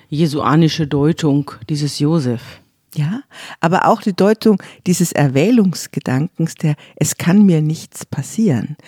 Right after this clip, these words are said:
Speaker 1: Mhm.
Speaker 2: Dieses „Ich habe geträumt von mir selbst,
Speaker 1: Mhm.
Speaker 2: wer ich sein werde.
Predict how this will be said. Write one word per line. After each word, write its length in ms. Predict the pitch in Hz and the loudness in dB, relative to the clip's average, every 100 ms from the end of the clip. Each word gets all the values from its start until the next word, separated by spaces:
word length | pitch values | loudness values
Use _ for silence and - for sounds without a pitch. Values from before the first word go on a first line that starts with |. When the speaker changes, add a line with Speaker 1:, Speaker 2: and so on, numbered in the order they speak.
| - - | -20 -18
Speaker 1:
Mhm. 60 | 151 | -6
Speaker 2:
Dieses 340 | 143 151 - - | -2 0 -2 -8
„Ich 200 | - - | -8 -6
habe 380 | - 202 208 202 - _ _ | -4 0 0 -2 -12 _ _
geträumt 760 | - 170 - 160 143 180 254 - | -4 -4 0 0 2 4 4 2
von 240 | - 175 | -2 0
mir 200 | 165 160 | 2 0
selbst, 800 | 147 139 180 - - - - - | 0 -2 -2 -4 -8 -14 -14 -20
Speaker 1:
Mhm. 80 | - 175 151 180 | -20 -20 -18 0
Speaker 2:
wer 240 | 170 202 | 2 2
ich 160 | - - | -4 -4
sein 420 | 175 214 214 139 | 0 2 2 2
werde. 460 | 120 120 - 151 | 0 0 -4 -8